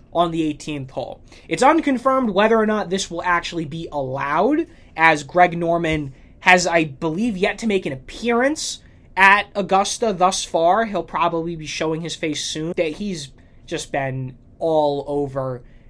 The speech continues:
the controversial scene of golf because he's the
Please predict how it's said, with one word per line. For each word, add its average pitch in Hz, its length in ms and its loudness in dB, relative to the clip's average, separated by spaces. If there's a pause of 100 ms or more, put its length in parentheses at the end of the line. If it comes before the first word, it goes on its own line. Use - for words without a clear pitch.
(120)
the 135 280 -8
controversial 151 920 -6
scene 147 380 -8
of 131 180 -8
golf 139 360 -2
because 135 260 -10
he's 131 240 -10
the 127 260 -8